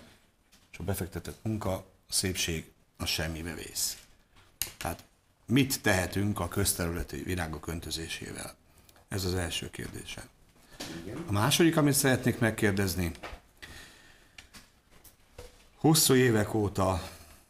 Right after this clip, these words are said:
Speaker 1: szeretném, hogyha minden buszmegálló fedett lenne. Van, ahol elfér a buszmegálló, van, ahol nem fér el, és, ö,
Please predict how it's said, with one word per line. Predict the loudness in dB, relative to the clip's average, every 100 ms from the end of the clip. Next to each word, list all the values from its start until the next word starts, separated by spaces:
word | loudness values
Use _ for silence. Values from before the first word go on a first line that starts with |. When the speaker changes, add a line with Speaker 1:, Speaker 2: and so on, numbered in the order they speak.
| -16 -10
Speaker 1:
szeretném, | -4 0 0 0 0 0
hogyha | 0 0 0
minden | 4 6 6 4 2 0 -4 -8
buszmegálló | -2 0 2 0 -4 -6 -6 -4 -6 -6 -12 _ _ _
fedett | -4 -4 -4 -6
lenne. | -6 -6 -8 -8 -12 _ _ _ _ _ 0
Van, | 4 4
ahol | 2 0
elfér | 0 0 0 0 0 -4 -14 -20 _
a | -6
buszmegálló, | -2 -2 0 -2 -2 -2 -6 -12 _ _ _ _ _ _ -8
van, | -6
ahol | -4 -6 -6
nem | -6
fér | -4 -4 -2
el, | -4 -8 -16 _ -20 -20 -20 -20 _ _ -6
és, | -4 -4 -6 -6 -4
ö, | -4